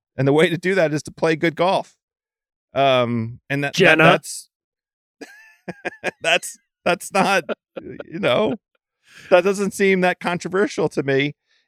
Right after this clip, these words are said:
Speaker 1: It is true that, um, some of the mission statement that the tour previously deployed and employed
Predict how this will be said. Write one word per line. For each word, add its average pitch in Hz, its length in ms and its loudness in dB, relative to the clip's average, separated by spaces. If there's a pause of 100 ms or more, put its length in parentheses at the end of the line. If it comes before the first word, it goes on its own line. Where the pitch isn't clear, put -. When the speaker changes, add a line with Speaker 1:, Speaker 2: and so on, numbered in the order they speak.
(120)
Speaker 1:
It 165 140 4
is 175 220 2
true 202 460 2
that, 151 400 0 (180)
um, 135 600 -2 (220)
some 170 220 -4
of 151 120 -2
the 151 60 -2
mission 160 300 -2
statement 143 500 -4
that 135 120 -4
the 127 80 -12
tour 147 340 0
previously 139 560 -4
deployed 135 480 0
and 127 120 -4
employed 143 600 0